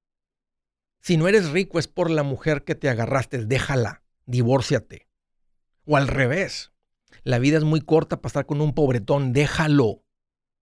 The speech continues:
divórciate de ese, búscate uno con dinero, están en el Home Depot". Y ahí andaban un montón de videos y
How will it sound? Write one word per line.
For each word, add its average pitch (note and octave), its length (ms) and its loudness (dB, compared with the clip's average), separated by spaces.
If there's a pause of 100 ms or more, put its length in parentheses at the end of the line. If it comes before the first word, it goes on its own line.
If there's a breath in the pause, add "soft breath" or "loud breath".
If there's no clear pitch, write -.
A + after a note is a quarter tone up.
(260)
divórciate C#3 760 -2
de C#3 100 -2
ese, C#3 380 -6 (220 soft breath)
búscate D#3 520 -2
uno D#3 240 0
con C3+ 200 -2
dinero, B2 380 0
están C#3+ 240 0
en D#3 100 2
el B2+ 140 0
Home C#3 240 -2
Depot". C3+ 400 -2 (1700)
Y A2 80 -6
ahí B2+ 80 2
andaban F3+ 260 0
un F3+ 60 0
montón E3+ 340 -2
de E3 80 0
videos D#3 460 -2
y B2+ 220 -4